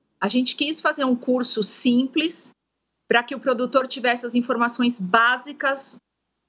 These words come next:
pra organizar a estação de monta na propriedade dele. Então, a gente explica alguns manejos, alguns cuidados sanitários que ele precisa ter, a gente explica como ele organiza a estação de monta dentro do ano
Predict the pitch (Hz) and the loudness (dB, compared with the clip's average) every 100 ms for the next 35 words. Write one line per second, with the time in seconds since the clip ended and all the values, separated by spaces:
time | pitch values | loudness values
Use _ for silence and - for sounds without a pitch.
0 | _ 254 247 262 269 254 240 269 302 - | _ 2 2 2 0 0 2 2 2 -2
1 | 285 277 254 240 262 285 262 247 247 247 | -6 -4 0 2 2 2 0 0 -2 -2
2 | 220 214 202 180 160 139 - - _ _ | 0 0 -2 -4 -6 -6 -8 -16 _ _
3 | _ 254 254 269 254 269 - 240 233 - | _ 0 2 0 -2 -4 -4 0 0 0
4 | 196 190 254 330 349 - 262 247 240 226 | -2 2 -2 -2 -6 2 2 4 2 0
5 | 208 202 214 208 277 285 254 220 202 196 | -2 -4 -2 0 0 0 2 2 0 -4
6 | 214 196 185 202 220 240 262 - 208 196 | -6 -6 -2 2 2 2 -4 -6 -4 -2
7 | - 190 185 175 170 196 202 214 - - | -2 -4 -4 -4 0 4 4 2 -4 -20
8 | - - 208 226 220 226 - 226 226 214 | -20 -4 -2 0 -2 -4 -2 0 0 2
9 | 269 262 254 240 196 220 220 277 320 285 | 0 2 2 2 2 0 2 2 0 -2
10 | 254 233 226 233 208 208 208 208 196 190 | -2 -2 -2 -2 0 2 2 0 0 0
11 | 233 254 233 196 185 202 226 226 226 233 | 0 0 -2 2 4 4 2 2 0 -2